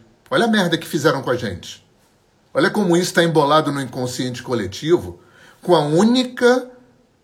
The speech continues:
é, o único objetivo de manter a gente dominável. Isso não é política, isso não é comunismo, né? Comunista, isso não é comunismo. Isso é da história.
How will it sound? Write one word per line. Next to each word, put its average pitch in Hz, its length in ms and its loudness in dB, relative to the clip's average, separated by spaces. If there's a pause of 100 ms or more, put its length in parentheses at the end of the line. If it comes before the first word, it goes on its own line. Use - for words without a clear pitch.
é, 127 720 4 (380)
o 175 200 2
único 254 240 4
objetivo 165 960 -2 (380)
de 156 180 -4
manter 214 500 2
a 208 100 2
gente 185 360 -2
dominável. 214 760 0 (580)
Isso 180 200 -4
não 208 180 2
é 220 80 0
política, 214 560 -4
isso 151 200 -4
não 151 120 0
é 185 120 4
comunismo, 139 1040 -2 (420)
né? 123 320 -2 (140)
Comunista, 143 1000 2
isso 110 200 -10
não 185 100 0
é 220 80 0
comunismo. 123 560 -2 (1040)
Isso 117 260 -2
é 202 160 2
da 170 160 0
história. 151 480 -2